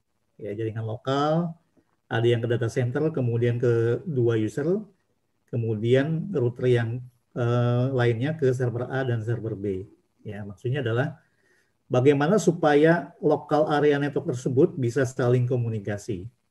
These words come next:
Ya, tentunya jaringan ini berbeda segmentasi networknya. Ya, kalau kita menggunakan perangkat layer dua, tentunya ini tidak akan ketemu. Ya, karena layer dua ini menggunakan komunikasi fisikal atau menggunakan broadcast,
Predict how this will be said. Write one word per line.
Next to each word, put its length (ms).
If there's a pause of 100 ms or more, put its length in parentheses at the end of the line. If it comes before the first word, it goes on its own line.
(180)
Ya, 80
tentunya 640 (400)
jaringan 480
ini 160
berbeda 800
segmentasi 640
networknya. 640 (480)
Ya, 240 (480)
kalau 240
kita 320
menggunakan 480
perangkat 320
layer 240
dua, 320
tentunya 400
ini 80
tidak 320
akan 160
ketemu. 300 (340)
Ya, 240
karena 360 (320)
layer 320
dua 240
ini 160
menggunakan 560
komunikasi 880
fisikal 640
atau 400
menggunakan 480
broadcast, 720